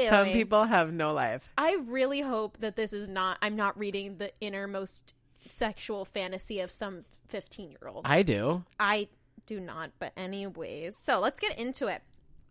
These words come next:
Speaker 2: Ready?
Speaker 1: If you say, "Let's get into it" one more time,
Speaker 2: <laughs>
Speaker 1: <laughs> let's count it.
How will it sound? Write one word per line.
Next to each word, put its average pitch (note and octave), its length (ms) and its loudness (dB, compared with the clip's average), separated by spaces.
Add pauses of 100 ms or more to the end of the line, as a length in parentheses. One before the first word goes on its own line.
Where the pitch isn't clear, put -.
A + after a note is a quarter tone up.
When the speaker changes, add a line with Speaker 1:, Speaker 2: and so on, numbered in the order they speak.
(260)
Speaker 2:
Ready? A3 360 -8 (180)
Speaker 1:
If C#3 160 -2
you D#3 100 0
say, F#3 160 4
"Let's A#2 220 -2
get - 160 -6
into G#2 240 0
it" B2+ 100 6
one G2+ 160 -2
more A2+ 200 0
time, D3+ 520 6 (400)
Speaker 2:
<laughs> F#4 360 2
Speaker 1:
<laughs> - 400 6
let's - 240 6
count F3 320 8
it. A2+ 200 0